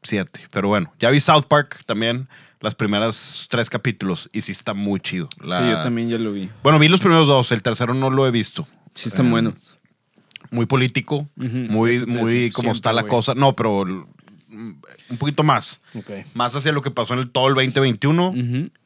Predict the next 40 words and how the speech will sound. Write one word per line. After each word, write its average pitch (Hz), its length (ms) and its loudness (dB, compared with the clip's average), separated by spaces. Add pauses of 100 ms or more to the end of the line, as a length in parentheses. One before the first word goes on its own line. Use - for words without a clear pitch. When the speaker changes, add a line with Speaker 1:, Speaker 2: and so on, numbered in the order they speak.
Speaker 1:
El 131 140 0
tercero 131 320 2
no 147 100 4
lo 147 80 6
he 131 40 6
visto 131 360 2
porque 117 240 -4
no 110 100 0
ha 113 40 0
salido 127 260 2
en 135 60 2
la 107 100 0
página 120 240 -2
donde 110 200 2
yo 101 60 2
lo 110 60 0
estoy 113 180 -4
viendo. 107 320 -2 (880)
Si 104 200 -6
lo 95 120 -4
tienes 104 240 -4
por 107 120 -2
ahí, 104 160 0
Mauricio. 107 280 0
Speaker 2:
¿Piratería 110 560 -4
o 82 80 -8
qué? - 200 -12 (440)
Speaker 1:
Pues 98 100 -10
lo 90 60 -8
estoy 101 180 -8
viendo 98 240 -2
en, 113 240 -2
en 95 140 -4
la 92 80 -2
página 113 240 -4
de 104 60 -2
South 113 280 0
Park. 98 220 -2 (480)
Speaker 2:
Ah, 95 220 -8 (280)
ya. 69 240 -18